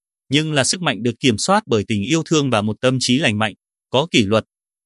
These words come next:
Đó luôn luôn là đặc điểm của đời sống một người đầy dẫy Đức Thánh Linh. Nói cách khác, Cơ đốc nhân hoàn toàn không giống như người đang chịu ảnh hưởng của rượu. Người đó luôn phản ứng cách dữ dội.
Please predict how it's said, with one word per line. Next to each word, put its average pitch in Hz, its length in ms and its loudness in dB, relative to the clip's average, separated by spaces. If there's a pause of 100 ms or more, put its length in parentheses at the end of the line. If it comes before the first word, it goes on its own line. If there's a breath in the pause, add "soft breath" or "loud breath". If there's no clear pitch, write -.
(120)
Đó 120 180 2
luôn 160 160 0
luôn 139 280 0
là 113 80 2
đặc 98 200 -4
điểm 120 260 0
của 101 120 -4
đời 92 200 -2
sống 156 220 -2
một 160 140 -4
người 113 180 0
đầy 104 180 0
dẫy 107 180 -2
Đức 190 180 0
Thánh 127 180 -2
Linh. 147 200 -2 (800)
Nói 110 160 2
cách 190 180 0
khác, - 200 0 (340)
Cơ 151 120 4
đốc 196 140 0
nhân 156 180 0
hoàn 120 260 0
toàn 110 220 0
không 151 260 -2
giống 147 260 2
như 185 140 -2
người 117 200 2
đang 120 180 0
chịu 131 180 -2
ảnh 101 200 -4
hưởng 110 220 2
của 98 140 -4
rượu. 110 260 0 (520)
Người 120 160 4
đó 117 200 2
luôn 165 240 0
phản 101 220 -4
ứng 107 120 -6
cách 185 160 -4
dữ 190 180 -2
dội. 170 260 0